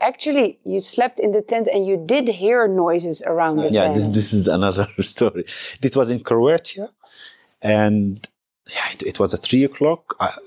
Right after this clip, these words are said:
Speaker 2: Ninka hears something jumping from that side and that side, and then we feel like, "Oh, what is this?" I was asleep, and then she told me she just see a no-, a nose <laughs> like this,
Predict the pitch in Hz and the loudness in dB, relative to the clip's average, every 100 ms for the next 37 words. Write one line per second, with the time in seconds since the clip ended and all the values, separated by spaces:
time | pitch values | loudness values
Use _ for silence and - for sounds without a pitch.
0 | - 104 87 117 117 101 98 117 104 - | -10 -6 0 0 2 0 2 2 2 0
1 | 113 - 92 78 107 85 85 - 87 85 | -2 0 0 2 0 0 -4 -4 -8 -6
2 | 85 - 85 98 - 90 73 67 - - | -12 -14 -2 -2 0 0 -2 -6 -10 -10
3 | - 71 - 78 87 98 92 107 92 - | -8 -10 -12 -12 -8 -6 -2 0 0 -2
4 | - 107 101 - _ _ _ _ _ 104 | -6 -2 -2 -6 _ _ _ _ _ -2
5 | 139 131 - - - _ _ 123 139 - | -2 -2 -6 -8 -12 _ _ 0 2 0
6 | 98 - _ _ _ _ _ - _ _ | -2 -2 _ _ _ _ _ -20 _ _
7 | - 120 131 135 98 - 123 175 127 120 | -4 0 2 0 0 0 2 2 2 -2
8 | - 113 131 - - 143 143 113 107 120 | 0 0 0 -2 0 0 2 0 2 2
9 | 101 - 101 101 110 208 - - _ - | 0 -6 -10 -8 -8 -10 -16 -20 _ -8
10 | - - _ _ _ _ _ _ _ _ | -8 -10 _ _ _ _ _ _ _ _
11 | - - - 113 101 139 - | -14 -14 -4 0 0 0 -4